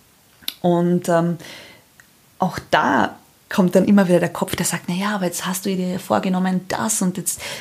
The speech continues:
wär's schon noch cool, dieses und jenes noch zu erreichen.“ Und mein Bauch sagt aber ganz klar, „Hey, die Zeit ist vorbei, jetzt geht's darum, was Neues zu starten.“ So hatte ich zum Beispiel, ich hab's jahrelang, jahrelang, jahrelang Handball gespielt, von meinem elften Lebensjahr weg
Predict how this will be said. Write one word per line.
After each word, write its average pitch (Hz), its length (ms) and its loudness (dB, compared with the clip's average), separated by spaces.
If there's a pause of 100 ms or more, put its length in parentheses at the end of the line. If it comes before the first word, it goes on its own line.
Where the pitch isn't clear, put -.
(140)
wär's 190 220 2
schon 220 160 4
noch 233 320 0
cool, 220 180 2
dieses 220 380 -2
und 190 120 0
jenes 214 300 0
noch 190 160 -2
zu - 140 -4
erreichen.“ 202 480 0
Und 190 240 -4
mein 175 240 2
Bauch 226 400 2
sagt 185 240 0
aber 175 100 -2
ganz 175 240 -4
klar, 175 160 -4
„Hey, 175 220 -2 (600)
die - 80 -16
Zeit 208 240 2
ist - 140 -6
vorbei, 170 480 -2
jetzt - 240 -4
geht's 180 240 -2
darum, 170 300 0
was 165 120 -4
Neues 180 360 0
zu - 100 -6
starten.“ - 460 -4
So - 160 2
hatte 180 260 4
ich 208 80 0
zum 180 140 0
Beispiel, 170 180 -2
ich 170 80 -4
hab's - 400 -6
jahrelang, 180 580 -2
jahrelang, 180 400 -2
jahrelang 165 460 -4
Handball 180 240 -2
gespielt, - 380 -8
von 165 180 -4
meinem 170 220 -2
elften 202 340 -2
Lebensjahr 190 300 -2
weg 170 140 -6